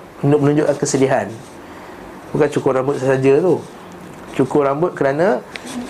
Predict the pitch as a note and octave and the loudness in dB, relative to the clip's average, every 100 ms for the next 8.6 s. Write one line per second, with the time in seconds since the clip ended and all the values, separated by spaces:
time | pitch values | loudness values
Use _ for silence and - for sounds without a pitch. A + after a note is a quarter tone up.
0 | - - E3+ - C#3+ A#2 G#2 A#2 A2+ A2 | -4 0 0 2 2 4 2 2 2 2
1 | G#2+ G#2+ A2+ - - - - - - - | 0 -4 -8 -14 -18 -18 -18 -18 -18 -18
2 | - - - - - C#3+ - - - C#3 | -18 -6 0 2 2 -2 -6 -12 -2 2
3 | D3 D#3+ C3 D3+ D3+ C#3+ C3+ C3 C3+ D#3+ | 4 2 2 2 2 2 0 2 0 2
4 | G3+ - - D3+ C#3+ C#3+ - - - - | -2 -4 -2 0 0 -2 -10 -18 -20 -20
5 | - - - D#3+ E3 D3+ C#3+ F#3+ - - | -20 -8 0 2 4 2 2 0 0 -2
6 | - C#3+ C#3 D3 C#3 C3+ A2 G#2 - - | -4 -2 2 2 2 0 0 -8 -14 -18
7 | - - - - - - - D3+ D#3+ E3 | -18 -18 -18 -18 -18 -10 0 4 6 6
8 | G3+ E3 E3 E3+ F#3 A#3 | 4 4 2 2 2 0